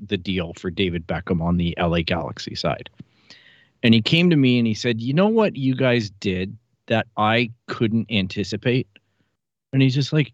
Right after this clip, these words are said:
"You vehicleized drunk eighteen to thirty-five-year-old males." He's like, "Once you guys traveled in the league, that changed everything for us." And he goes,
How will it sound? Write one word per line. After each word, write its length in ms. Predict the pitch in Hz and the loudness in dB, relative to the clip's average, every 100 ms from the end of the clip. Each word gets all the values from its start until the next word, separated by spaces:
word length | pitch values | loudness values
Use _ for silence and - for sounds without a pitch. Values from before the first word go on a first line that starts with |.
| _ _ | _ _
"You 180 | 139 139 | 2 2
vehicleized 1160 | 120 151 214 233 185 139 110 95 92 98 - - _ _ - 107 | 4 6 6 6 4 4 4 2 0 -4 -8 -18 _ _ -16 -10
drunk 640 | - 107 127 190 214 - _ _ _ _ _ _ _ - | -4 0 4 4 0 -8 _ _ _ _ _ _ _ -2
eighteen 600 | 147 196 _ - 180 175 | 0 0 _ -2 0 2
to 80 | 151 | -2
thirty-five-year-old 1080 | - 147 139 123 120 120 117 117 117 113 98 | 0 2 2 0 0 -2 0 0 2 2 2
males." 480 | 92 87 - - - _ _ _ _ _ _ _ _ _ _ - | -2 -4 -8 -16 -20 _ _ _ _ _ _ _ _ _ _ 0
He's 140 | 120 | 2
like, 200 | 135 123 - - _ - | 4 2 -2 -20 _ -2
"Once 320 | 127 226 240 | 2 2 2
you 100 | 247 | -2
guys 280 | 226 208 160 | 0 0 -2
traveled 580 | - 127 135 104 - _ _ | -6 -2 0 -2 -8 _ _
in 160 | 123 117 | 0 2
the 80 | 120 | 2
league, 400 | 117 101 - - _ _ _ _ _ _ 113 | 0 -2 -4 -20 _ _ _ _ _ _ -4
that 300 | 135 - - | -2 -2 -8
changed 600 | - 151 143 131 - - - | -8 -4 -4 -4 -8 -14 -2
everything 600 | 127 110 113 - 87 80 | -2 0 -4 -6 -12 -10
for 240 | - 90 - | -10 -10 -10
us." 180 | - - | -12 -2
And 100 | 127 | 2
he 60 | |
goes, 220 | 123 120 | 2 0